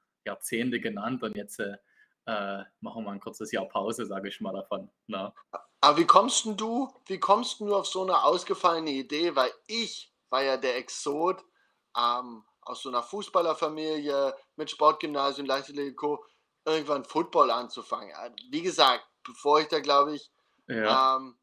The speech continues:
Speaker 2: im Rudolf-Habig-Stadion war, hab ich diesen Ball in dieser Form noch nie echt gesehen, auch wenn's schon zweimal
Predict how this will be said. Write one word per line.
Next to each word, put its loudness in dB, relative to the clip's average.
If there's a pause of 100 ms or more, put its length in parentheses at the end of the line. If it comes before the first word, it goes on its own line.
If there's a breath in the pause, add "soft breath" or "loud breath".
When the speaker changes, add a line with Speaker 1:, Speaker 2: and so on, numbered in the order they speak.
(140)
Speaker 2:
im -14
Rudolf-Habig-Stadion -4
war, 0
hab -4
ich -14
diesen -16
Ball 2
in -8
dieser -8
Form -6
noch -8
nie -10
echt -8
gesehen, -10
auch 0
wenn's -12
schon -10
zweimal 0